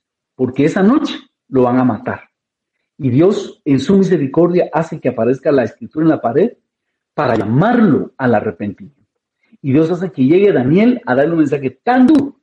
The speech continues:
para que Belsasar tenga la oportunidad de arrepentirse, porque esa noche Belsasar va a ser asesinado. Vean lo que dice Daniel cinco veintinueve. Entonces Belsasar ordenó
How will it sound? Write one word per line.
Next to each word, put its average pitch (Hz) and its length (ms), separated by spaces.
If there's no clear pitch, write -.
para 131 240
que 127 100
Belsasar 117 600
tenga 214 280
la 190 80
oportunidad 135 500
de 143 120
arrepentirse, 123 560
porque - 340
esa 165 240
noche 151 400
Belsasar 113 640
va 110 80
a - 20
ser 104 220
asesinado. - 520
Vean 131 180
lo 120 80
que 123 120
dice 123 220
Daniel 123 260
cinco 127 420
veintinueve. 104 480
Entonces 156 460
Belsasar 147 760
ordenó 131 640